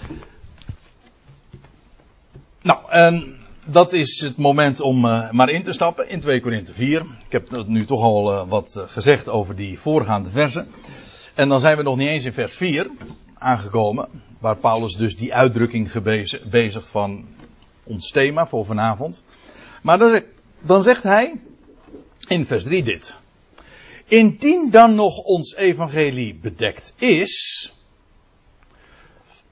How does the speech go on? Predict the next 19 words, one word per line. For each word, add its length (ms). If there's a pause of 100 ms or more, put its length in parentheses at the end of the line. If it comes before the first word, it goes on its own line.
(500)
Ja, 280 (160)
waarom 340
zegt 200
hij 80
dat? 200 (220)
Hij 100
had 180
juist 420
in 120
het 120
voorgaande 840 (160)
zo 260
duidelijk 500
uiteengezet 960 (840)
dat 200
zijn 180
evangelie, 920 (280)
zijn 220
go-, 140